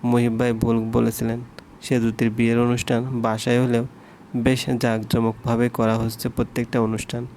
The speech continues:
কালকে হলুদ ছোঁয়ার অনুষ্ঠানের পর রাত দেড়টা অবধি হাতে মেহেদি পরার আসর জমেছিল। সে দুটি শুতে যেতে যেতে রাত দুটো বাজে। প্রচণ্ড ক্লান্ত ছিল সে, তারপর ওই কয়েক ফোঁটা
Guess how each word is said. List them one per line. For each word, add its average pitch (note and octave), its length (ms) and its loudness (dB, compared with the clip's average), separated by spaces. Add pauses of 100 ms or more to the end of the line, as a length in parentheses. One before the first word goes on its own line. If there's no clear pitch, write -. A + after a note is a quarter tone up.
(440)
কালকে A#2+ 300 -2
হলুদ A#2+ 340 2
ছোঁয়ার C3+ 240 2
অনুষ্ঠানের B2+ 520 2 (180)
পর A#2 280 2
রাত A2 260 2
দেড়টা A#2+ 340 0
অবধি A#2 280 -2 (380)
হাতে B2 300 0
মেহেদি A#2 380 2
পরার A#2+ 340 2
আসর B2+ 320 -2
জমেছিল। A#2 500 -2 (760)
সে C#3 160 0
দুটি C3 240 4
শুতে B2 360 0
যেতে B2 340 2
যেতে B2 300 2 (100)
রাত A#2 280 0
দুটো A2+ 340 -2
বাজে। A2+ 280 -2 (500)
প্রচণ্ড A#2+ 480 2
ক্লান্ত A2+ 360 0
ছিল A#2+ 240 0
সে, A#2 260 -4 (500)
তারপর B2+ 300 0
ওই B2 200 4
কয়েক A2+ 200 0 (100)
ফোঁটা A#2 280 0